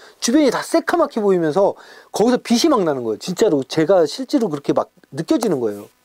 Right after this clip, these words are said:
어, 또 말이라도 걸어보고 싶다. 어, 그런 마음에 옆에 앉아서 저도 자전거를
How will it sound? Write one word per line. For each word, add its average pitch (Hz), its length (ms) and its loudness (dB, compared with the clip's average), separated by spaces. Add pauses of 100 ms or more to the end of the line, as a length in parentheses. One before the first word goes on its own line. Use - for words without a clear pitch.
어, 135 120 -8
또 147 100 -6
말이라도 175 460 2
걸어보고 170 340 0
싶다. - 300 -2
어, 131 760 -2 (300)
그런 196 220 2
마음에 160 440 0 (640)
옆에 156 460 0 (120)
앉아서 127 500 -2 (120)
저도 117 420 -4 (500)
자전거를 120 520 -2